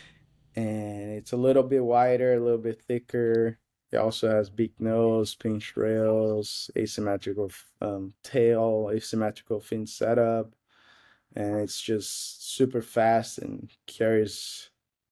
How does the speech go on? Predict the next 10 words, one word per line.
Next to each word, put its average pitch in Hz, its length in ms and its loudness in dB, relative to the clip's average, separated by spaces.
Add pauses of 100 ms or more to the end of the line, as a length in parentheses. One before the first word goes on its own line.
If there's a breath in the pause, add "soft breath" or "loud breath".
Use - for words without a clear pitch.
(500)
um, 98 480 -2 (720)
a 113 60 -2
lot 117 180 2
of 110 80 -2
momentum 110 720 -4 (100)
in 113 120 0
between 113 380 -2
turns 113 500 -2
and 110 140 -6
stuff. - 480 -4